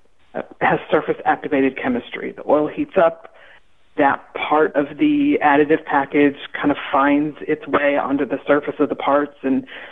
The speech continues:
provides kind of a sacrificial layer, um, to protect the part. Well, if you start a-,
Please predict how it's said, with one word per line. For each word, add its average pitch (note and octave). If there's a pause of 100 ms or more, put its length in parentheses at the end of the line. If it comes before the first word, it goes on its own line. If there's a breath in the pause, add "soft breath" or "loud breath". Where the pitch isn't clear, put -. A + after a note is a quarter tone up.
(220 loud breath)
provides C#3 (100)
kind C#3+
of C3+
a C#3+
sacrificial D3
layer, C#3 (360 loud breath)
um, B2+
to -
protect - (240)
the -
part. D#3+ (460)
Well, F#3
if -
you G3+
start A3+ (560)
a-, -